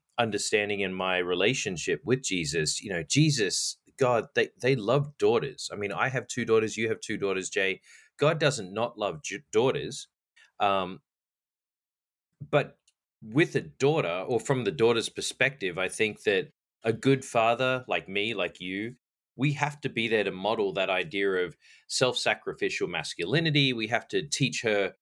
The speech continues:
what it's like to be received and cared for by a Christ-like type of man. Um, but with the son, I think that there's almost like an edge there, right? A father, our father,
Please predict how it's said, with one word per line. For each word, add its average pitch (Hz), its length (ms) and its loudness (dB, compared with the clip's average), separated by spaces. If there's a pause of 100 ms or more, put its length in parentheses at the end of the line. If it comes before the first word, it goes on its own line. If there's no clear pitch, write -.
(140)
what 104 160 2
it's 98 180 -6
like 104 200 0
to 104 100 -4
be 92 180 -4
received 123 560 0
and 85 160 -8
cared 117 300 0
for 101 420 0 (500)
by 104 240 4 (120)
a 92 80 -8
Christ-like 95 680 -2
type 92 260 -4
of 78 120 -8
man. 85 380 -2 (480)
Um, 98 220 0
but 120 120 2
with 117 160 -4
the 104 60 -6
son, 156 400 2
I 113 140 0
think 196 220 -4
that 156 140 -10
there's 120 500 2
almost 170 440 0
like 120 180 2
an 104 160 -6
edge 98 420 -2
there, 80 240 -6 (580)
right? 101 260 2
A 131 60 -4
father, 139 600 2 (460)
our 117 180 2
father, 101 540 0